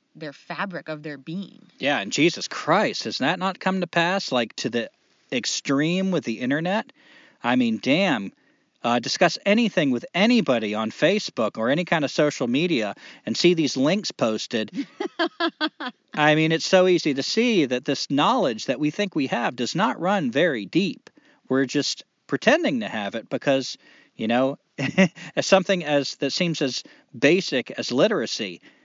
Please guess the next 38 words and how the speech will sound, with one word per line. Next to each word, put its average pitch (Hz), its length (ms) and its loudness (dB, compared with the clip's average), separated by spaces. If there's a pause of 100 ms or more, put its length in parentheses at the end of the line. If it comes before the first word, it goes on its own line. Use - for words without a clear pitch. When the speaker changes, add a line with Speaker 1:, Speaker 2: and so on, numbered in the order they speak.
(140)
Speaker 2:
even 180 360 0
that 170 280 2
at 123 120 -8
one 123 180 -4
time 117 300 -4
was 110 160 -6
a 135 40 -6
questionable 143 680 -4
science, 160 540 -4
and 123 80 0
I 143 80 -2
think - 200 -4
it 139 120 -4
was 120 180 -10
rightly 120 640 -2
questioned. - 800 -10 (560)
It 139 180 -2
came 185 380 0
with 113 160 -2
a 107 40 -4
cost, 165 560 -2
like 113 180 -4 (100)
all 156 260 2
science 101 480 -8
does. 87 320 -12 (220)
It 165 120 -2
comes 170 280 2
with 143 100 0
a 120 60 0
power. 202 640 6 (560)
It 139 120 2
helped 190 200 6
them 185 140 4
control 233 520 4
things 120 400 0
better, 117 540 -2 (560)
you 117 120 0
know? 143 360 2